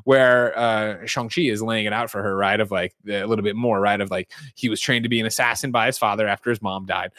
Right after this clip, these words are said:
We don't know how the mom died yet. Trained to be assassin after mom died. And,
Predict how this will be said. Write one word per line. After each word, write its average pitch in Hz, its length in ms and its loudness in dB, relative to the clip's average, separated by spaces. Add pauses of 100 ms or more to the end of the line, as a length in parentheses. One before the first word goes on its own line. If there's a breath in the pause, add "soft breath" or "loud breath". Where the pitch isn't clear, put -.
(160 loud breath)
We 110 80 0
don't 110 80 0
know 110 60 -2
how 95 140 -2
the 90 60 -10
mom 87 160 -10
died 82 200 -12
yet. 92 100 -16 (920)
Trained 151 200 4
to 147 40 4
be 147 80 6
assassin 127 380 0
after 127 180 -2
mom 95 180 -2
died. 90 180 -6 (520 loud breath)
And, 131 560 2